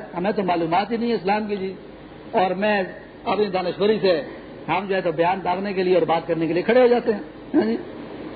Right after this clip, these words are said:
اس لیے اقبال نے کہا، "فکر فروز مندے، فکر فروز مندے کہ فرنگ داد مارا، ہم آفتاب لیکن اثر احسان دار۔"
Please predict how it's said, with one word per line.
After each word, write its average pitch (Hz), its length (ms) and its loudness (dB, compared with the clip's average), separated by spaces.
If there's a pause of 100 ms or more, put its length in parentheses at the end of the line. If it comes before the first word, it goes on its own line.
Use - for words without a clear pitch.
(360)
اس 220 160 8
لیے 214 100 8
اقبال 202 240 2
نے 208 60 -6
کہا، 202 180 2 (460)
"فکر 233 380 8
فروز 208 300 2
مندے، 196 300 2 (840)
فکر 214 480 6
فروز 185 360 4
مندے 196 340 6 (500)
کہ 233 140 2
فرنگ 226 320 0
داد 196 460 2
مارا، 165 380 -2 (600)
ہم 208 160 2
آفتاب 202 600 0
لیکن 170 400 -2 (520)
اثر 208 240 0
احسان 156 480 2
دار۔" 139 120 -4